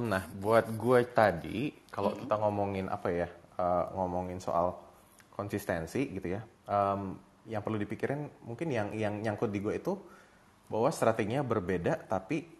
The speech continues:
Speaker 1: ya tujuannya sama juga.
Speaker 2: Hmm,
Speaker 1: Nah,
Speaker 2: hmm.
Speaker 1: jadi kan kadang, ini pun gue rasakan ketika misalnya, oke, gue pengen memulai sesuatu yang baru nih. Wah,
Speaker 2: Hmm.
Speaker 1: tapi ternyata kayak, wah, ternyata susah juga ya. Dan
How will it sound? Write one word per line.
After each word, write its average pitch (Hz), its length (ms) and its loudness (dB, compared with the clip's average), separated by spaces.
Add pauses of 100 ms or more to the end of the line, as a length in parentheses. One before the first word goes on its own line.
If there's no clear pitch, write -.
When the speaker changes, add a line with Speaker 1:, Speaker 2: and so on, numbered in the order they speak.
(160)
Speaker 1:
ya 104 120 -4
tujuannya 87 400 -4
sama 87 240 -6
juga. 95 560 -2
Speaker 2:
Hmm, 233 240 -4
Speaker 1:
Nah, - 160 -6
Speaker 2:
hmm. 185 200 -12 (280)
Speaker 1:
jadi 104 160 2
kan 143 160 2
kadang, 139 560 2
ini 123 160 -2
pun 180 160 -2
gue 139 160 4
rasakan 110 640 2
ketika - 240 -4
misalnya, 98 400 0
oke, 120 160 -2
gue 127 240 0
pengen 123 200 2
memulai 113 280 2
sesuatu 107 240 -2
yang 107 160 0
baru 113 240 2
nih. 120 200 -4 (440)
Wah, 123 80 -8
Speaker 2:
Hmm. 214 80 -4
Speaker 1:
tapi - 160 -4
ternyata 104 320 -4
kayak, - 320 -8
wah, 135 160 -6
ternyata 82 320 -8
susah 92 240 -8
juga 117 240 -2
ya. 82 140 -2 (100)
Dan 123 240 -6